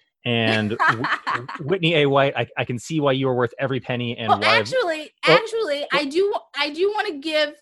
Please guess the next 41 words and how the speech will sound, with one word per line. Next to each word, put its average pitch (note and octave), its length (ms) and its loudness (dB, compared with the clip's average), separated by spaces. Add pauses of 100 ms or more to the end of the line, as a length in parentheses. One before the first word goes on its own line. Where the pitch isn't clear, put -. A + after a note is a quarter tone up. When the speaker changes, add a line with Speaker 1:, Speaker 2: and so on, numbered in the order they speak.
(120)
Speaker 2:
more C4 340 0
to F#4 140 -4
your C#4+ 180 -2
listeners. B3+ 420 -6
This F#4 120 -6
is F4+ 80 -6
a F#4+ 80 -4
very C4+ 220 0
good C4 200 -10
point. C#4+ 280 -2
I'm B3+ 160 0
glad D#4+ 240 0
you E4 80 -8
said B3+ 280 -2
that. C#3 220 -4 (320)
Speaker 1:
Well A#3+ 180 -2
Speaker 2:
So - 60 2 (320)
if D4 180 -8
your A#4+ 140 -2
Speaker 1:
<laughs> G#4 100 -2
Speaker 2:
listeners E4 300 -12 (260)
actually F4+ 360 0
wanna C4+ 240 -2
talk F#4 400 2
to C4+ 80 -6
me, C3+ 340 -10
<laughs> - 60 -6
Speaker 1:
Mm-hmm. D#3+ 540 -2 (140)
Speaker 2:
so, A3+ 160 -2
<laughs> - 80 -20 (2750)
you F4 120 -2
know G#4 160 4
what, D#4 280 0
guys? C4+ 440 6
You C4 280 -2
should F#4+ 200 -4 (100)
feel D4+ 380 2
really D4 480 -6
thankful C4 600 -2 (200)
to D#4+ 200 -2
Grant, A3+ 360 -4